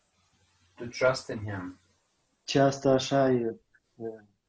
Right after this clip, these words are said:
Speaker 2: îmi aduce o liniște, o pace în inima mea.
Speaker 1: And this brings, uh,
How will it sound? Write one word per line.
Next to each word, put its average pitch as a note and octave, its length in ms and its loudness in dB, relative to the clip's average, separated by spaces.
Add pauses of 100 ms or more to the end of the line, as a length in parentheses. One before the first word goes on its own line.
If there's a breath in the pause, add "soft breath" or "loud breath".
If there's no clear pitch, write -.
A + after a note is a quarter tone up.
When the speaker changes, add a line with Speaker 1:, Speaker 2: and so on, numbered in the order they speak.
(480)
Speaker 2:
îmi B2+ 160 2
aduce C#3 340 0
o B2 220 4
liniște, B2 520 0
o A2 80 -4
pace B2 400 -2
în A2+ 60 -4
inima A2+ 300 -2
mea. G#2+ 280 -6 (1500)
Speaker 1:
And B2 260 -4
this C3+ 240 0
brings, B2 600 -4
uh, G#2+ 480 -4